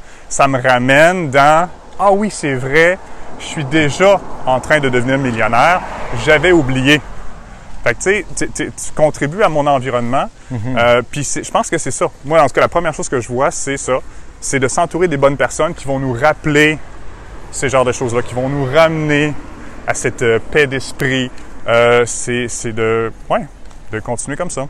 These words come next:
Speaker 2: <clears throat> Je pense que les critères aussi de motivation, de rester motivé, euh, de la bonne façon, sainement, nous permet d'atteindre mieux aussi nos, nos objectifs,
Speaker 1: Ouais.
Speaker 2: puis à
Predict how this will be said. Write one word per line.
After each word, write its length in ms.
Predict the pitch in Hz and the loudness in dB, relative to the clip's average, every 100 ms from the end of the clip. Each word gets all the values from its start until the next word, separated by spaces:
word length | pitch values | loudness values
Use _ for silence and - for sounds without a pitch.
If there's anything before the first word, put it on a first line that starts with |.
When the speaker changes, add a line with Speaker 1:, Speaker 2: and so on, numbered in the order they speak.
| - | -8
Speaker 2:
<clears throat> 100 | 139 | -6
Je 300 | 135 113 - | -6 -6 -4
pense 180 | 151 - | -4 -2
que 100 | 143 | -2
les 140 | 107 | -2
critères 460 | - 127 - 151 127 | -4 -4 2 2 2
aussi 260 | 117 151 | -4 -2
de 100 | 123 | -2
motivation, 880 | 110 113 107 - 113 110 104 127 160 - - - - - - | -2 -2 -4 -6 -4 -4 -4 -8 -8 -10 -12 -16 -14 -14 -10
de 60 | 113 | -8
rester 320 | 107 113 - | -6 -6 -4
motivé, 720 | 127 123 - - 107 127 131 127 | -4 -4 -6 -10 -6 -4 -4 -2
euh, 320 | 107 98 90 95 - - - - | -2 -2 -4 -8 -10 -10 -10 -12
de 60 | 101 | -4
la 80 | 104 | -4
bonne 220 | 95 113 | -2 -4
façon, 400 | - 110 - 156 | -4 -6 -4 -8
sainement, 560 | 180 - 131 113 120 156 - - - - - 107 | -6 -6 -6 -6 -6 -8 -12 -14 -16 -14 -12 -10
nous 100 | 98 | -6
permet 360 | 107 104 117 | -4 -4 -4
d'atteindre 460 | 107 101 - 117 107 104 98 - - 101 | -4 -4 -4 -6 -6 -8 -8 -8 -10 -8
mieux 280 | 104 135 127 | -4 -4 -4
aussi 300 | 107 - 127 | -6 -10 -10
nos, 480 | 113 101 95 95 92 | -8 -8 -8 -8 -8
nos 240 | 104 95 | -8 -4
objectifs, 640 | 110 98 101 - 160 - | -4 -4 -6 -8 -10 -6
Speaker 1:
Ouais. 140 | 104 90 | -2 0
Speaker 2:
puis 100 | 101 | 0
à 240 | 95 92 | -2 -2